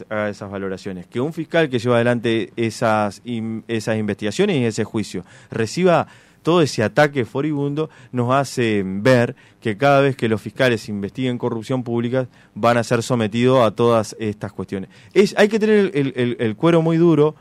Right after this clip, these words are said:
pero también tiene que haber una fortaleza institucional. Acá la institución tiene que pararse firme respecto, firme no solo en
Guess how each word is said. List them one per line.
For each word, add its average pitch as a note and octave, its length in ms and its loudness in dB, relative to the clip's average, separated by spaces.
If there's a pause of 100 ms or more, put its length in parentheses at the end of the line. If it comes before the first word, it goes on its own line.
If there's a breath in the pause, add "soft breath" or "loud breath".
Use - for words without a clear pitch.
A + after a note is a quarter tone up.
(340 soft breath)
pero B2 220 6
también D#3 520 4 (220 soft breath)
tiene D3+ 200 2
que C3+ 80 2
haber C#3 180 6
una C#3 160 0
fortaleza A#2+ 800 2
institucional. G2+ 800 -6
Acá D#3+ 300 2
la F#3+ 100 2
institución C#3+ 720 0
tiene C#3 300 -2
que A#2+ 120 0
pararse A#2 520 0
firme C#3 500 2 (300 soft breath)
respecto, A2 520 -2
firme G3+ 340 2
no C#3+ 80 4
solo G#2+ 360 2 (840 soft breath)
en A#2 360 0